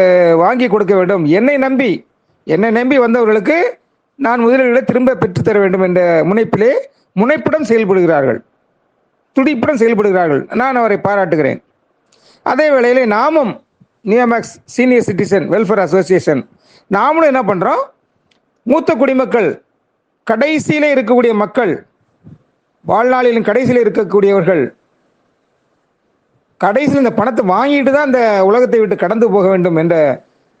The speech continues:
நிலைப்பாடு கூட நாம முயற்சித்து கொண்டு, கொண்டிருக்கிறோம். இப்படி அவரவர்கள், அவரவர்களுக்கு வாங்கி கொடுக்க வேண்டும் என்று நினைத்து கொண்டிருக்கும் பொழுது,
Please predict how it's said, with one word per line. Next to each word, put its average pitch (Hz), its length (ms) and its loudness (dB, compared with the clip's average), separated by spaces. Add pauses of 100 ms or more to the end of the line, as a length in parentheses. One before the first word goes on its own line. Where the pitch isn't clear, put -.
(220)
நிலைப்பாடு 226 500 0
கூட 254 140 0
நாம 240 260 0
முயற்சித்து 226 400 0
கொண்டு, 175 300 2
கொண்டிருக்கிறோம். 156 520 0 (460)
இப்படி 247 220 0
அவரவர்கள், 311 800 0 (1040)
அவரவர்களுக்கு 262 720 2
வாங்கி 254 220 0
கொடுக்க 254 260 2
வேண்டும் 240 420 2
என்று 226 140 0
நினைத்து 202 280 -2
கொண்டிருக்கும் 185 360 0
பொழுது, 143 240 2